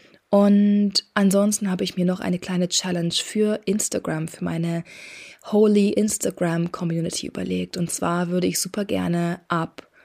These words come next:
heute, also ab dem Tag, wo der Podcast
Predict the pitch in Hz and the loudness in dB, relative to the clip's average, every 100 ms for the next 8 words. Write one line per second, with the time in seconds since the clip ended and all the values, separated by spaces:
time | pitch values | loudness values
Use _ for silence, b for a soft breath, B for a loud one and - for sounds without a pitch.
0 | b b - - 233 311 - 175 214 - | b b -4 4 4 4 -2 -4 -6 -10
1 | - 175 170 170 180 - 175 175 - 175 | -10 -6 -4 -4 -6 -4 -4 -4 -4 -4
2 | 87 - - - 170 165 - - - - | -6 -8 -8 -4 -4 -6 -6 -8 -8 -6
3 | 170 165 - | -2 -2 -4